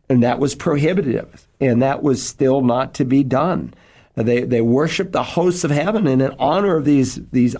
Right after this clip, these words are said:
idols, they cut their hair so that their heads would resemble, say, a globe.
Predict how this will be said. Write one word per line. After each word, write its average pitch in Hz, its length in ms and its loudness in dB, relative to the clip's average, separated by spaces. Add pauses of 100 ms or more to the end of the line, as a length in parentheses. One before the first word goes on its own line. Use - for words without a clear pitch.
idols, 156 720 -2 (480)
they 139 160 0
cut 151 280 -2
their 147 160 0
hair 160 380 0
so 131 240 0
that 127 140 0
their 135 180 -2
heads 135 320 -2
would 143 200 2
resemble, 131 640 2
say, 147 240 -2
a 147 60 0
globe. 139 540 0